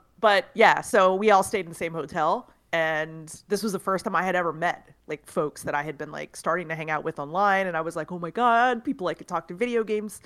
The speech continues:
t-, talk to about video games," 'cause I hadn't really had a lot of gaming friends in the past up before that. And so, yeah, I, we're in this hotel, and we're all hanging out, and I'm like, "Oh my God, other nerds, this is amazing." And then, like,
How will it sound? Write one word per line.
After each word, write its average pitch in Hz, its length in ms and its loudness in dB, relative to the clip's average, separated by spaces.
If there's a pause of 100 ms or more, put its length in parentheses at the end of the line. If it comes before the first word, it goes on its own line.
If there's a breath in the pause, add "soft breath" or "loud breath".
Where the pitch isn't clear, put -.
(280 soft breath)
t-, 226 200 -4
talk - 240 2
to 262 80 -6
about 180 180 0
video 202 200 2
games," 202 280 -2
'cause - 240 -6
I 180 140 6
hadn't 190 280 2
really 180 220 -4
had 180 180 4
a 175 60 2
lot 165 160 4
of 170 60 -6
gaming 170 280 -8
friends 277 340 0
in 139 80 -10
the - 60 -14
past 143 420 -10
up - 160 -8
before 143 300 -10
that. 135 280 -8 (460 soft breath)
And 180 140 -6
so, 185 480 2 (120)
yeah, 180 380 0
I, 160 200 -2 (160)
we're 170 140 -2
in 185 100 0
this 185 120 -6
hotel, 180 440 2
and 180 100 -2
we're 170 80 0
all 165 100 4
hanging 170 280 -2
out, 165 140 4
and 170 80 -4
I'm 165 60 -6
like, 165 160 -10
"Oh 156 60 -12
my 180 140 -10
God, 160 200 0
other 170 220 -2
nerds, 175 240 0
this 165 180 -12
is 165 80 -14
amazing." 170 460 -4 (240 loud breath)
And 180 140 -4
then, 170 320 -2 (160)
like, 160 200 -2